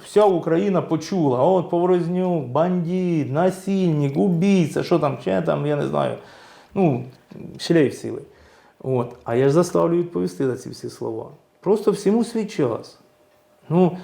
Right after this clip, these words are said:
одні говорять: "Та що ти там за політик, якщо ти,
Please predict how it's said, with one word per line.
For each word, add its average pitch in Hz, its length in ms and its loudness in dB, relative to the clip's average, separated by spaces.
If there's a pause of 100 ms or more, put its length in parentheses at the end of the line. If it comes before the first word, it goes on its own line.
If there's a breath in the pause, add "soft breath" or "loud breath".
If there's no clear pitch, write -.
(220 loud breath)
одні 139 280 4
говорять: 190 480 2
"Та 196 220 2
що 220 300 2
ти 214 140 2
там 208 220 -4
за 196 140 0
політик, 202 560 0
якщо 202 260 0
ти, 208 240 2